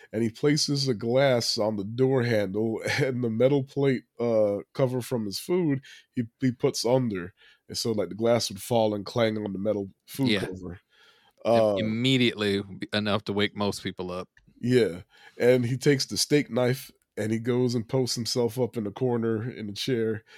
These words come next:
Speaker 1: and turns the lights out. So he's paranoid as shit.
Speaker 2: Yeah.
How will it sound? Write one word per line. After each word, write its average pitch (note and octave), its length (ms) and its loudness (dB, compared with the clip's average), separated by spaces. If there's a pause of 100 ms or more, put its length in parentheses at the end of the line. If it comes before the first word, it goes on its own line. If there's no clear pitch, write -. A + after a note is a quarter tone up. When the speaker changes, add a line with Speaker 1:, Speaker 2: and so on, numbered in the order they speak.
(160)
Speaker 1:
and G#2+ 120 -16
turns B2 240 0
the G#2 80 -6
lights A2 340 0
out. E2 220 -6 (240)
So G2+ 220 -10
he's A#2+ 200 -2
paranoid B2 540 -2
as - 80 -12
shit. - 320 -4 (340)
Speaker 2:
Yeah. G#2+ 220 0